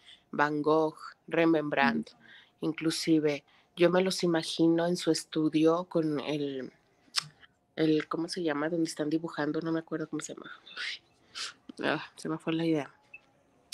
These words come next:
Speaker 2: No.
Speaker 1: Y los veo y, y me, y me los imagino dibujando primero a lápiz, porque tienen que dibujar el boceto, como tú lo haces al inicio,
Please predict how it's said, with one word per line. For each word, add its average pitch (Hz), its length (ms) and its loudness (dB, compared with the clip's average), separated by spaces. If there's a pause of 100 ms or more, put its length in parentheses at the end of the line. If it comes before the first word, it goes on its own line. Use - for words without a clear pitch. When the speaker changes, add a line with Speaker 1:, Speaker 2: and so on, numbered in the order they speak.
(180)
Speaker 2:
No. 165 240 -4
Speaker 1:
Y 196 140 6
los 190 240 10
veo 196 440 10
y, 190 320 0
y 185 40 0
me, 180 240 2
y 170 140 0
me 170 180 -2
los 170 200 -4
imagino 175 500 -2
dibujando 180 720 2
primero 170 380 4
a 180 60 4
lápiz, 180 560 0
porque 160 220 -2
tienen 165 260 0
que 165 200 0 (500)
dibujar 160 440 4
el 160 120 6
boceto, 160 600 0 (480)
como 165 240 6
tú 170 120 8
lo 170 100 10
haces - 260 0
al 156 140 4
inicio, 156 560 4